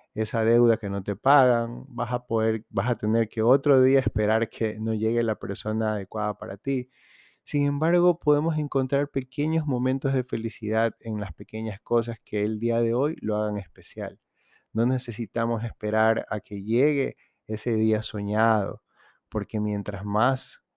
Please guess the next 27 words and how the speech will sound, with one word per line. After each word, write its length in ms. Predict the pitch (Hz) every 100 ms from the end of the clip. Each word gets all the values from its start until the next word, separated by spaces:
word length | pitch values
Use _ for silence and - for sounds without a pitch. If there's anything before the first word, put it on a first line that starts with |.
| -
esperemos 640 | 101 - 104 113 117 117
que 100 | -
llegue 260 | 107 104 104
ese 200 | - 107
día 400 | 117 123 110 107
y 140 | 104
más 500 | 104 104 110 117 -
nos 220 | 110 98
desesperemos 680 | 101 - 110 - 107 110 123 -
porque 280 | 110 98 101
llegue, 340 | 117 139 123 _ _ _ _ _
más 340 | 123 160 156
nos 160 | 127 107
estamos 340 | 104 113 120
complicando 680 | - 110 104 98 - 104 104
la 180 | 101 95
vida. 420 | 98 98 95 - _ _ _ _ _ _ _ _ _ _
Y 140 | 120
ahora 240 | 139 175 190
yo 120 | 160
les 160 | 165 147
digo, 460 | 151 147 113 92 _ _ - - _ _ _ _
¿por 320 | _ 143 139 _
qué 400 | - 220 285 _ _ _ _ _ _ _
entonces 920 | 131 127 143 156 123 - 113 110 - _ _ _
nos 220 | 127 131 -
creamos 680 | - 117 127 143 151 143